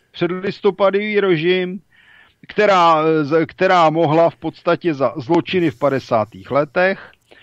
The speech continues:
a v současné době ji vidíme opakovaně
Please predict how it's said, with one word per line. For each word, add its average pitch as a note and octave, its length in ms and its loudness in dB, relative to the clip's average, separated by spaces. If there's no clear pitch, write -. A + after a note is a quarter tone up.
a B2+ 100 -2
v - 60 -14
současné G#3 640 -2
době E3 360 0
ji D3+ 220 -4
vidíme E3 720 0
opakovaně D3 1040 -2